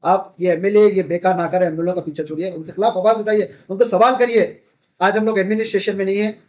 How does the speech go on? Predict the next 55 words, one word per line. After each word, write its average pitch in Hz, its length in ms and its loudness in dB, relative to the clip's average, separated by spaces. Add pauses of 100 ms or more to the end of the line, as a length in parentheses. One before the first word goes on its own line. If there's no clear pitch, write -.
(100)
मजबूरन 190 280 0
हमको 196 220 -2
video 185 260 4
पे 196 80 2
आना 190 220 0
पड़ 185 160 0
रहा, 190 100 2
video 175 260 0
पे, 196 220 0
अ, 185 100 -10 (280)
कंडेम 165 580 2
करना 214 220 2
पड़ 196 160 2
रहा, 190 120 4
protest 185 340 -4
करना 170 180 0
पड़ 165 140 -4
रहा। 175 200 -4 (360)
आप 170 160 2
लोग 165 120 0
administration 196 600 0
में 196 100 -2
हैं, 190 120 0
आप 165 180 -2
लोग 156 120 -2
बैठते 156 260 -2
हैं 196 80 0
उनके 180 100 -8
साथ 185 120 0
फिरते 160 280 -2
हैं। 156 120 -6 (220)
मैं 185 80 2
आप 208 80 0
लोगों 233 160 2
से 240 100 0
रिक्वेस्ट 220 320 2
कर 208 100 2
रहा 180 100 4
हूँ 151 100 -2
मैं, 139 120 -6 (320)
देखिए 226 200 4
स-, 226 120 -2
सियासत 214 520 0
किसी 214 180 -12
के 202 100 0
बाप 190 220 0
की 196 60 -16
जागीर 175 300 -4
है, 190 60 -4
आज 185 240 -2
उन्होंने 240 220 -2
तो 262 100 0
कल 226 160 -2
हम 226 160 -4
हैं 180 260 -8